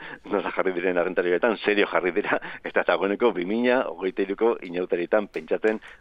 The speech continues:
hasiko dira, asteazkenean, seit herritan Reina Aretoan inguten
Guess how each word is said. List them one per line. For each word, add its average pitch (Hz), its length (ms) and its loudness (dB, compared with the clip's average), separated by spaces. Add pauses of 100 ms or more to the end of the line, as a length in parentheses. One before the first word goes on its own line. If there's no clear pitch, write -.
hasiko 120 340 0
dira, 127 460 2
asteazkenean, 104 720 -2 (180)
seit 101 160 0
herritan 104 380 0 (180)
Reina 113 400 2
Aretoan 95 560 0
inguten 95 480 -2